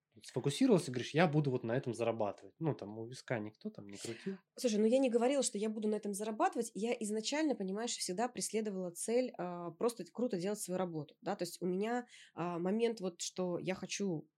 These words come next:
Speaker 2: как бы иметь какие-то денежки и хочу иметь побольше денежек, он пришёл там, наверно, через несколько лет. А,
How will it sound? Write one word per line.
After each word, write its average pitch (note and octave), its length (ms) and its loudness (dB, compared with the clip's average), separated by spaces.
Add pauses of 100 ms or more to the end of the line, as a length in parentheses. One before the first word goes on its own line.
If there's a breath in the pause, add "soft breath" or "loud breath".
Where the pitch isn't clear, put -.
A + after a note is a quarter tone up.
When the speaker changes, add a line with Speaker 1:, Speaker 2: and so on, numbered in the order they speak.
Speaker 2:
как C3+ 180 -8
бы D3 180 -8
иметь E3 380 0
какие-то - 340 -12
денежки A#3+ 500 0
и D#3 140 -4
хочу D#3 260 -10
иметь D#3 200 -4
побольше A3+ 380 4
денежек, F#3+ 440 -2
он B3 160 0
пришёл F#3 400 -2
там, E3 200 -2
наверно, A3 280 0
через F3+ 260 -4
несколько F#3+ 400 -4
лет. E3+ 300 -2 (760 loud breath)
А, E3+ 380 -2